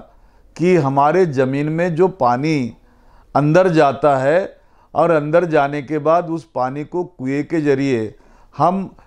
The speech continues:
पीने के लिए जब उसको निकालते हैं तो उस पर उसका क्या असर पड़ेगा।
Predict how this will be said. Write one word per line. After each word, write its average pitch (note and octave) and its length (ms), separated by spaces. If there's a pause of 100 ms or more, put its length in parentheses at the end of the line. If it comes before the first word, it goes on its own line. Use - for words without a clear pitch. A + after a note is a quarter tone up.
(180)
पीने D#3 300
के F#3+ 140
लिए F#3 160
जब E3+ 200
उसको D#3+ 280
निकालते C3 600
हैं C#3 480 (260)
तो D#3 80
उस D3+ 120
पर F#3 180
उसका F3 300
क्या C#3 360
असर B2+ 280
पड़ेगा। A2+ 580